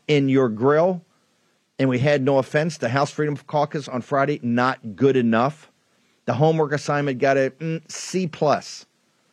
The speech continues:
We need to get serious, and we need to go on offense, and we need not to back down one inch, because this is two thousand eight all over. I told you, you're seeing a collapse of the neoliberal neocon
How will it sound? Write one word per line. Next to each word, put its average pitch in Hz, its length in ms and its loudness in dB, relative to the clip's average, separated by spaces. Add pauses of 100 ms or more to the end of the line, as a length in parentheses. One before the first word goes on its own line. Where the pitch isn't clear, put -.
(440)
We 147 180 2
need 170 400 0
to 190 140 0
get 156 260 0
serious, 139 760 0
and 131 180 0
we 131 100 2
need 160 400 0
to 185 80 0
go 165 220 2
on 156 180 0
offense, 131 500 -2
and 120 80 -4
we 120 120 0
need 160 340 0
not 156 300 0
to 165 180 0
back 147 460 -2
down 143 320 0
one 143 180 2
inch, 135 400 -4 (540)
because 139 420 2
this 160 240 -2
is 170 100 -4
two 196 200 0
thousand 156 420 0
eight 147 180 0
all 143 180 0
over. 135 220 -2
I 123 100 -2
told 175 460 -2
you, 127 280 -2 (220)
you're 131 100 -4
seeing 147 240 -2
a 123 80 -4
collapse 151 440 0
of 139 60 -2
the 131 80 2
neoliberal 156 800 2
neocon 139 800 0